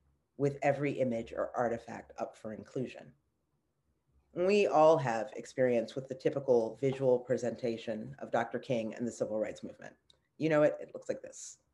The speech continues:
Black and white photographs of Doctor King in front of very large crowds, leading marches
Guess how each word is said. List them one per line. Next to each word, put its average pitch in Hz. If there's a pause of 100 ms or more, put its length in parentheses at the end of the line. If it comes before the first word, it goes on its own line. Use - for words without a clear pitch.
(500)
Black 135
and 160
white 156
photographs 135
of -
Doctor 139
King 135
in 120
front 117
of 104 (600)
very 143
large 139
crowds, - (1040)
leading 151
marches 131